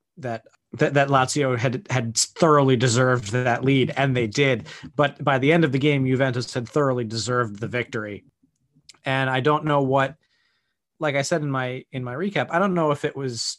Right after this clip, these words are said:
if they got fired up by the no call on, on the handball by Hoedt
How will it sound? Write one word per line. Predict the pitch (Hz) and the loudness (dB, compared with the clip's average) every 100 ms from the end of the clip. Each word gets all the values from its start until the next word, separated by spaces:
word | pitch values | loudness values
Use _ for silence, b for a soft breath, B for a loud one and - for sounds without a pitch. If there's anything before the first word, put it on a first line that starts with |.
| - | -6
if | 143 | -6
they | 135 135 | -4 -4
got | 131 127 123 123 | 0 -2 -2 -8
fired | - 143 139 131 | -2 0 2 0
up | 131 - | -2 -4
by | - 127 | -2 -2
the | 120 123 120 | -2 -6 -8
no | 123 127 | -6 -6
call | 131 - 147 143 143 143 _ _ _ _ _ - | -8 -2 2 2 2 -4 _ _ _ _ _ -8
on, | 135 127 123 117 _ _ _ | -4 -2 -4 -10 _ _ _
on | 139 127 127 120 | -6 -4 -6 -8
the | 117 | -10
handball | 113 135 143 151 156 160 | -10 -6 -4 -2 0 0
by | 156 123 | 0 -4
Hoedt | 113 143 160 | -4 -4 -4